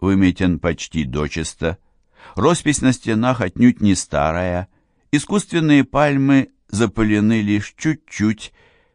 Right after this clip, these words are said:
и тем не менее все казалось засаленным и мерзким, будто со всем этим обращались кое-как, и теперь никакая уборка уже не вернет дому первоначальной чистоты.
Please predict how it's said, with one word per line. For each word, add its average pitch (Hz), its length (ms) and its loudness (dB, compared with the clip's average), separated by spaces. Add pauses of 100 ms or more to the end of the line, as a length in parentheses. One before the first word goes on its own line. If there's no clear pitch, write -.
(220)
и - 100 -6
тем 151 240 0
не 165 120 2
менее 165 480 0
все 160 280 -6
казалось 131 640 -4 (320)
засаленным 127 920 0
и 113 60 2
мерзким, 92 760 -2 (320)
будто 123 380 2
со 110 140 -2
всем 120 280 0
этим 117 300 2
обращались 98 600 -2
кое-как, 82 760 -2 (480)
и 90 80 0
теперь 95 380 0
никакая 85 680 0
уборка 82 520 -2
уже 80 400 -2
не 82 160 0
вернет 85 480 -2
дому 90 340 2
первоначальной 80 960 0
чистоты. 101 640 -4